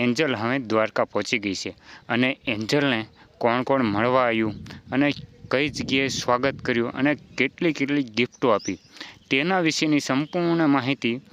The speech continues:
આપણે આ વીડિયોના માધ્યમથી આપીશું. તો વીડિયોને અંત સુધી જોતા રહેજો. અને દર્શક મિત્રો, અને આવા જ અવનવા વીડિયો જોવા માટે જો આપણી ચેનલ એચ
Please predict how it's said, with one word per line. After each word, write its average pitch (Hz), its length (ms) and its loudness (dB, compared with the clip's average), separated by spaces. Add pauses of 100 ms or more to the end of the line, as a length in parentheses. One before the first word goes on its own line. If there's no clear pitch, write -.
(380)
આપણે 131 220 2 (100)
આ 127 240 2
વીડિયોના 117 360 2
માધ્યમથી 110 560 -2 (120)
આપીશું. 143 440 -2
તો 127 120 0 (180)
વીડિયોને 147 400 4 (140)
અંત 113 240 0
સુધી 135 280 2 (120)
જોતા 123 320 0
રહેજો. 117 180 -2 (240)
અને 170 200 2
દર્શક 123 480 0
મિત્રો, 135 240 -2 (520)
અને 156 140 2 (140)
આવા 135 280 0
જ 170 60 -6 (100)
અવનવા 131 420 2
વીડિયો 113 240 2
જોવા 117 200 2
માટે 123 280 0
જો 113 180 -2 (100)
આપણી 143 320 0
ચેનલ 117 420 -2
એચ 135 180 0